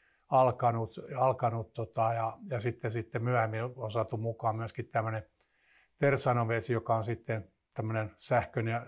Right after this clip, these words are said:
sähkön ja hap-, hapen avulla otsonoitu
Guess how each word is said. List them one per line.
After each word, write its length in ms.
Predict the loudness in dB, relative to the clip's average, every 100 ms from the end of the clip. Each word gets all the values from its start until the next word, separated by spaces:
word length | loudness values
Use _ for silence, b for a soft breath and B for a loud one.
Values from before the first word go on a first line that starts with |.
| -8
sähkön 400 | -2 -2 0 0
ja 80 | 2
hap-, 240 | 2 -2
hapen 380 | -6 -4 0 0
avulla 500 | 0 0 2 2 0 _ _ _
otsonoitu 800 | 2 2 2 2 2 0 -6